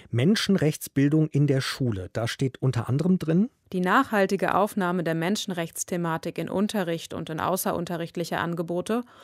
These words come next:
Speaker 2: soll insbesondere Werte, Kenntnisse, Einsichten und Haltungen vermitteln über die praktische Bedeutung der Menschenrechte und der Kinderrechte.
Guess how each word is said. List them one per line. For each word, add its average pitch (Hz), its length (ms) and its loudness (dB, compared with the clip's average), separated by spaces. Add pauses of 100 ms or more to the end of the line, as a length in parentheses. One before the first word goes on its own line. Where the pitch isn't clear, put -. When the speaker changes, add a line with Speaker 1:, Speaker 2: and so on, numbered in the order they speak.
(280)
Speaker 2:
soll - 200 0
insbesondere 196 840 4
Werte, 220 420 2
Kenntnisse, 196 760 -2
Einsichten 170 680 -2
und - 240 -10
Haltungen 185 400 2
vermitteln 165 580 -6
über 170 180 -4
die 165 100 -4
praktische - 560 -4
Bedeutung 170 500 -2
der 165 120 0
Menschenrechte 165 680 -4
und 165 140 -6
der 165 80 -8
Kinderrechte. 165 680 -4